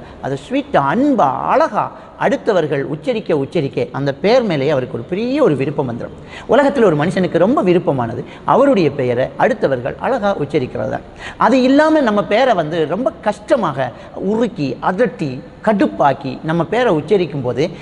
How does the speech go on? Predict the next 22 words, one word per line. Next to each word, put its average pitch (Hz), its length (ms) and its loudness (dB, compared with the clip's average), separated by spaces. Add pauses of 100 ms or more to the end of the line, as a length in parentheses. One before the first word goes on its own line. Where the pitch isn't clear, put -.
(120)
நமக்கு 156 400 0
ரொம்ப 277 320 2
ஒரு 147 380 2
வெறுப்பு 190 300 2
ஏற்பட்டுரும். 123 520 -6
எனவே, 190 240 0 (220)
இந்த 320 320 4
ஒரு 247 140 4
விஷயத்தை 170 580 0
நம்ம 147 160 -2
ரொம்ப 214 260 0
தெளிவாக 143 800 0
புரிஞ்சு 160 260 -2
கொள்ளணும். 120 200 -2 (240)
அடுத்தது, 277 480 2
உங்க 202 60 2
முன்னாடி 202 560 0
இருந்து 202 400 2
பேசக்கூடிய 160 640 -2
ஒருத்தர் 127 260 -4 (360)
கையை 294 320 0
காலை 202 260 2